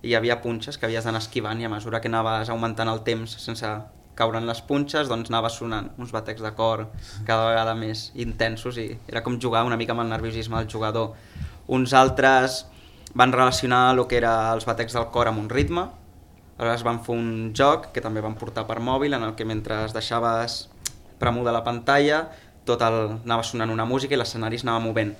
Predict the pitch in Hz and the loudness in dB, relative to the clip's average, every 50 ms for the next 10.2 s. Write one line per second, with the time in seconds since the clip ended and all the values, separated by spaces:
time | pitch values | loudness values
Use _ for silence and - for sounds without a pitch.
0 | - - 113 - - 120 - 120 117 117 117 113 113 113 - - - - - - | -14 -14 -14 -10 -10 -4 -4 -2 -2 0 -2 -2 -2 -2 -6 -8 -12 -18 -20 -20
1 | - - - - 113 107 107 110 - - - - 117 110 - 117 117 117 120 120 | -20 -20 -12 -8 -6 -6 -6 -8 -10 -16 -12 -10 -8 -4 -2 0 0 0 0 0
2 | 120 117 113 110 110 110 - - - - - - - - - - - - 131 123 | 0 0 0 0 -2 -8 -12 -20 -20 -20 -20 -20 -20 -20 -20 -14 -2 2 2 2
3 | 127 - 143 139 139 139 160 160 135 117 113 110 110 107 107 107 104 117 - - | 4 6 6 6 6 6 4 2 0 0 2 2 2 2 0 -4 -6 -10 -14 -18
4 | - - - - - - 117 117 117 113 113 107 110 110 113 117 - 113 131 127 | -20 -20 -20 -20 -12 -4 -2 -2 0 2 2 0 0 0 -2 -4 -6 -10 -10 -8
5 | 123 127 127 127 139 143 151 160 190 247 - - - - - - - - - - | -6 -4 -4 0 2 4 4 4 2 0 -6 -14 -20 -20 -20 -20 -20 -20 -20 -20
6 | - - - 139 139 131 127 123 120 117 117 113 113 117 113 113 107 110 110 - | -20 -8 0 4 6 6 8 8 6 6 4 2 2 2 2 2 2 -2 -2 0
7 | 117 113 113 117 117 113 117 - 120 117 117 120 117 120 135 135 131 - 117 110 | 0 2 4 2 2 0 0 -2 -2 0 0 0 0 2 0 0 0 0 -2 -4
8 | 113 - - 120 113 110 113 110 - 113 117 123 135 147 143 - 110 107 107 104 | -4 -4 -4 -4 -4 -4 -4 -6 -4 -2 0 2 2 2 2 0 -4 -6 -6 -6
9 | 107 107 110 110 110 113 110 - 113 113 113 113 110 110 110 113 113 123 131 135 | -6 -6 -6 -6 -6 -8 -10 -12 -10 -8 -6 -6 -6 -6 -6 -8 -6 -4 -4 -6
10 | 135 - - 156 | -6 -6 -8 -8